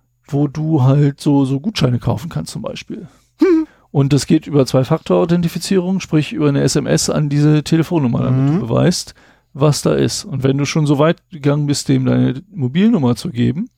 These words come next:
Speaker 1: dann ist der nächste Schritt halt, äh, „Ich hab dir gerade einen Code zugeschickt oder dir wurde gerade ein Code zugeschickt, sag mir den doch mal bitte.“ Ne? Und damit wird halt, äh,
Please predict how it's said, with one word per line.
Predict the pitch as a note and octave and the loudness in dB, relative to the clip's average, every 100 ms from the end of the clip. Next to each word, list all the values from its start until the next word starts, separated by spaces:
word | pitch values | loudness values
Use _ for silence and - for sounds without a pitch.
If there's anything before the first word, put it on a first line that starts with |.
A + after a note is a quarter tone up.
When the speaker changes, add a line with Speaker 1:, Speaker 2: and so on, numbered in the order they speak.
| _ _ _ _ _ _ | _ _ _ _ _ _
Speaker 1:
dann | - C#3 C3+ - | 0 0 0 -4
ist | - D#3 | -2 0
der | |
nächste | C3 E3 - G#3 | 2 2 0 -4
Schritt | - F#3+ - | -2 -2 0
halt, | E3+ E3 E3+ - _ _ _ _ _ _ _ _ _ _ _ _ | 2 2 0 -6 _ _ _ _ _ _ _ _ _ _ _ _
äh, | D#3+ C#3+ C#3+ C#3 C#3 C#3 - _ | -2 0 2 2 0 -2 -6 _
„Ich | - G3 | -2 -2
hab | - | 2
dir | F3 | 0
gerade | D#3 E3 E3 E3+ | 2 2 4 2
einen | D#3 | 0
Code | - G3 A3 | 0 0 0
zugeschickt | A3 F#3 - F#3+ - | -4 -4 -2 -2 -2
oder | D3 C#3+ | -2 0
dir | C#3 C#3 | 2 2
wurde | D#3+ F#3+ | 2 0
gerade | E3 D#3+ D#3+ | 0 0 0
ein | D#3+ | -2
Code | F3 F3+ | -2 -2
zugeschickt, | F#3 D#3+ E3 - - | -6 -6 -6 -6 -10
sag | - D3+ D#3+ | -2 0 2
mir | D3 | 2
den | C3+ A#2+ | 2 0
doch | G#2+ | -2
mal | A2 | -4
bitte.“ | A2 - D3 - _ _ _ _ _ _ _ _ _ _ _ _ _ - | -6 -10 -12 -14 _ _ _ _ _ _ _ _ _ _ _ _ _ -2
Ne? | C3 | 0
Und | A#3+ F#3 C3 | 0 0 0
damit | C#3 F3 D#3 | 2 0 0
wird | E3 | 2
halt, | D#3+ C#3+ C#3+ - - - | 4 4 2 -2 -8 0
äh, | D3+ D3 D3 D3 | 4 4 4 2